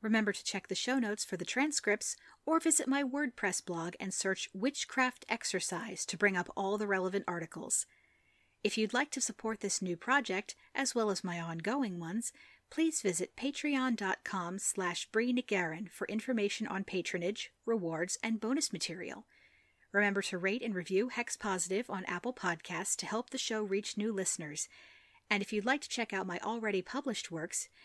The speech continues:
visit my online shop at bree mcgarren dot wordpress dot com slash shop.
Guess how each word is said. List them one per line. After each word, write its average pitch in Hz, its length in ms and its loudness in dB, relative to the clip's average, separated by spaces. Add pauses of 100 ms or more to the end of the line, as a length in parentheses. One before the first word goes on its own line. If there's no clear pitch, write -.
(120)
visit 202 240 2
my 190 160 0
online 240 460 2
shop 240 400 -2
at 196 200 0
bree 196 200 2
mcgarren 226 500 0
dot 185 300 -2
wordpress 233 500 -2
dot 208 220 -2
com 254 300 -2
slash 196 380 0
shop. - 400 0